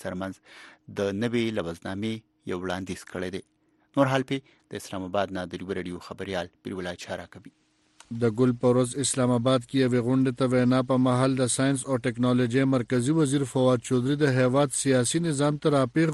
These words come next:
Speaker 2: ګواښونو پخلی کړی دی او هغه ویلي داسې لګي چې د ملک اهم ریاستي او آئیني ادارو په یو بل پسې راغستې او یوه اداره هم بله نه زغمي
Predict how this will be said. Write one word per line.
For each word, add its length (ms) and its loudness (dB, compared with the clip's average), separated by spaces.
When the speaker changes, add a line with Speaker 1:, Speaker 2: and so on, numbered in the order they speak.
Speaker 2:
ګواښونو 400 2
پخلی 360 2
کړی 300 4
دی 320 6
او 100 4
هغه 240 4
ویلي 300 6
داسې 320 2
لګي 260 2
چې 60 -2
د 240 2
ملک 220 0
اهم 300 0
ریاستي 600 2
او 160 0
آئیني 360 2
ادارو 380 4
په 220 2
یو 100 8
بل 140 2
پسې 260 0
راغستې 680 4
او 140 2
یوه 300 4
اداره 480 4
هم 140 0
بله 240 4
نه 140 4
زغمي 720 4